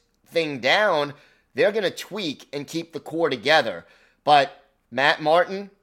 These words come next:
Cal Clutterbuck may or may not be part of that core. Clutter as soon as this week. Matt Martin,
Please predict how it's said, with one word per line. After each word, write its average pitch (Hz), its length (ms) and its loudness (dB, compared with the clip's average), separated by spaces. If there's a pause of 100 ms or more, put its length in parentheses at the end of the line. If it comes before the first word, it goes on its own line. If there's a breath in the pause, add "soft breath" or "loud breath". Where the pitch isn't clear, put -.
(160)
Cal 151 260 2
Clutterbuck 160 720 -2 (280)
may 147 380 -2
or 147 240 -2
may 139 260 -4
not 131 400 -2 (140)
be 131 160 -8
part 143 340 0
of 127 60 -4
that 120 260 -2
core. 143 480 -2 (320 soft breath)
Clutter 170 460 4
as 131 140 -4
soon 165 220 -6
as 127 100 -6
this 131 220 -10
week. 147 500 -6
Matt 135 300 -2
Martin, 143 560 0